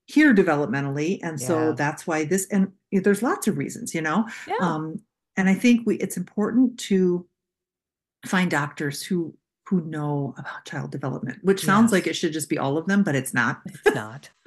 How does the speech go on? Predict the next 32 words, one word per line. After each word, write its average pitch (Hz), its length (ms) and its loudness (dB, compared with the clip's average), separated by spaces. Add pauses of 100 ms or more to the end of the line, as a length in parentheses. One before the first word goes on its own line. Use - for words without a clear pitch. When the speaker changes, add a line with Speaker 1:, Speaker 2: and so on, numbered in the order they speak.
(300)
Speaker 2:
It's 214 140 -8
not. - 400 -8 (220)
Speaker 1:
And 233 160 8
if 226 100 6
there's 254 180 4
a 247 60 2
doctor 220 380 -2
who 196 140 2
is 185 160 0
saying, 170 460 -4
you 165 60 -4
know, 160 100 -4
"Your 156 180 0
thirteen-month-old 160 840 -2
is, 147 460 0
sh-, - 160 -10
needs 175 300 -2
to - 80 -8
be 165 120 -2
speaking 151 400 -6
in 151 100 -4
complete 151 340 -4
sentences 151 500 -4
and 147 100 -2
yours 151 220 -2
Speaker 2:
<laughs> 156 60 0
Speaker 1:
isn't, 147 200 -4
and 147 140 -4
so 156 140 0
there's 151 240 0
a 151 40 -2
delay," 147 560 2